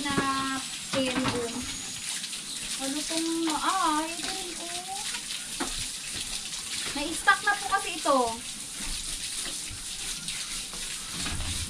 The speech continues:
Ibang set din kasi yung nagagamit sa mga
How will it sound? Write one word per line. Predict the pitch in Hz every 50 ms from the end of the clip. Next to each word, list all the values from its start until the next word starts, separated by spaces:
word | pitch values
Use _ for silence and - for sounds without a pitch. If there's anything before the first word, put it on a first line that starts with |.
| - - - - - - - - - - 208
Ibang | 214 208 254 269 285
set | 277 - 311 285 -
din | - 277 302 294 294
kasi | 302 302 311 302 294
yung | 294 294 294
nagagamit | 277 262 262 269 262 277 277 277 277
sa | - - - 285 277
mga | 277 269 269 269